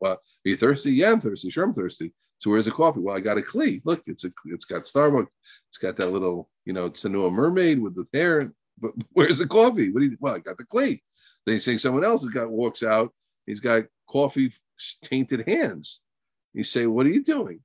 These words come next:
He say, "I have coffee," and he's licking his hands. That's not a way to drink coffee. What's wrong with you? "Where's the clean?" "No, my God, cut the coffee." No, no, no. You need the clean, you need the coffee. And, and,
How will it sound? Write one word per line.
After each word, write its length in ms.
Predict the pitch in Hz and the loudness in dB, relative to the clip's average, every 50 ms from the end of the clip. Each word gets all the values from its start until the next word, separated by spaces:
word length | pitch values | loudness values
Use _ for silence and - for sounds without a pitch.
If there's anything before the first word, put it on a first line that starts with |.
| _ - | _ -16
He 60 | - | -14
say, 260 | - - 87 90 82 | -12 -10 -10 -8 -8
"I 220 | 82 80 73 76 92 | -10 -10 -10 -8 -8
have 160 | 85 85 _ | -8 -8 _
coffee," 360 | - 202 220 - - - 165 | -4 -2 -2 -2 -2 -4 -10
and 100 | 92 90 | -10 -10
he's 160 | 87 82 - - | -12 -12 -10 -10
licking 260 | 107 107 - 117 110 | -10 -8 -6 -6 -6
his 140 | 104 101 - | -6 -6 -6
hands. 280 | 151 180 165 131 - _ _ _ _ - | -6 -4 -6 -6 -8 _ _ _ _ -8
That's 160 | - 131 - - | -6 -4 -2 0
not 100 | 339 339 | 0 0
a 40 | |
way 140 | 247 127 117 | 2 2 0
to 60 | 110 | 0
drink 220 | 98 92 101 90 - | -2 -4 -6 -8 -4
coffee. 260 | - 95 95 - 117 | -4 -4 -2 0 0
What's 160 | 117 117 - 170 | -2 0 0 -2
wrong 100 | 185 226 | -2 0
with 80 | 254 | 0
you? 60 | 123 | 2
"Where's 180 | 104 117 127 123 | 2 2 2 2
the 60 | 139 | 0
clean?" 260 | 135 - - 330 233 | -4 -2 -2 0 0
"No, 80 | 143 120 | 0 -4
my 120 | 101 92 | -4 -4
God, 220 | 90 87 92 92 87 | -2 -2 -4 -4 -4
cut 180 | - 196 190 | -4 -6 -6
the 60 | - 110 | -6 -6
coffee." 460 | - - 214 233 262 - - - _ _ _ _ _ _ - | -2 2 2 2 2 -2 -8 -12 _ _ _ _ _ _ -8
No, 160 | - 95 95 | -6 -6 -6
no, 140 | 87 85 82 | -6 -6 -8
no. 200 | 78 80 76 - - _ _ _ _ _ - | -8 -8 -10 -10 -12 _ _ _ _ _ -10
You 100 | - 92 | -6 -2
need 160 | 101 110 101 | -2 -2 -2
the 60 | 98 | -2
clean, 420 | 92 - - - 92 95 92 95 92 | -6 -8 -8 -4 0 0 2 2 0
you 60 | 90 | -2
need 100 | 87 90 | -4 -4
the 40 | 104 | -4
coffee. 460 | - - 190 208 202 208 - 87 - _ _ _ _ - - | 0 0 0 0 0 -2 -8 -12 -14 _ _ _ _ -14 -8
And, 180 | 95 92 90 87 - | -8 -8 -8 -8 -10
and, 340 | - 90 90 87 85 82 76 | -6 -6 -6 -4 -6 -8 -12